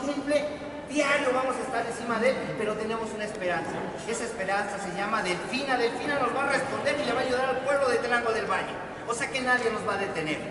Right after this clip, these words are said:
porque esa es la lucha que, la que tenemos. Entonces, Hernán,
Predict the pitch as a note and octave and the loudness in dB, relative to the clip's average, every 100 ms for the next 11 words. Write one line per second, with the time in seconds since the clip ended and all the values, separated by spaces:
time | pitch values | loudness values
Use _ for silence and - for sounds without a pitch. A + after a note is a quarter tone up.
0 | - - - - - F#3 C4 B3 B3 A#3 | -8 -10 -10 -12 -8 -6 -4 -2 0 0
1 | G3+ A3 - - E3+ D#3 E3 E3 D#3+ D#3 | 0 -2 -2 -2 -4 -4 -4 -4 -2 -2
2 | D#3+ - - - - - - - - F3+ | -4 -8 -10 -10 -12 -12 -12 -12 -12 -10
3 | F3+ A3 A#3 A3 - - - - F#3 F#3+ | -4 0 0 0 -2 -8 -10 -6 -4 0
4 | G3 F#3 | 2 2